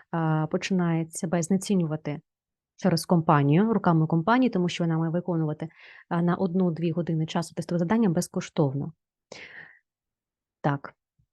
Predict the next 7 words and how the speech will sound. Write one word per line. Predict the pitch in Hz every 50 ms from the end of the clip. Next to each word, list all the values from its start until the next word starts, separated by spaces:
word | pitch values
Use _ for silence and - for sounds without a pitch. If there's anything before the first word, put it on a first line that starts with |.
| _ _ _ _ _ _ _ _ _ _ _ _ _ _ _ 175 160 -
Безкоштовно. | 196 196 202 196 - - - 185 - - - 190 180 175 156 - 180 165 - - _ -
Мгм. | 202 185 180 190 170 165 - -
Або | - 190 185 277 269
навіть | 226 214 220 220 214
кілька | - 208 190 190 - 185
днів, | 170 185 208 262 285 285 - - - -
а, | - 185 180 170 170 170 170 165 165 160 160 165